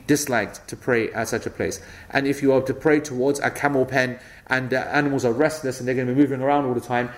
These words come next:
then that's gonna disturb you. That would also be disliked, likewise. So he makes these points, um, likewise, and he, he mentions,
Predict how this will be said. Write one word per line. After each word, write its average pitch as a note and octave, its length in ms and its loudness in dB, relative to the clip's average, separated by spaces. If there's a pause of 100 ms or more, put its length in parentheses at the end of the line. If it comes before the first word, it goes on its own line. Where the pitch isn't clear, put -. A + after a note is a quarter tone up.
then C3 80 0
that's C3 160 0
gonna C3+ 100 0
disturb B2+ 400 4
you. G#2 160 -4 (220)
That D#3+ 160 6
would D3+ 100 2
also D3 220 2
be A2+ 100 -6
disliked, A2 560 -6 (200)
likewise. A2+ 520 0 (240)
So G3 260 2 (120)
he G3+ 100 2
makes G#3+ 220 2
these G#3+ 200 0
points, D3 440 0 (320)
um, B2+ 680 4 (680)
likewise, C#3+ 300 2
and C#3+ 120 0
he, D3 140 0
he D#3+ 220 2
mentions, D#3+ 440 -2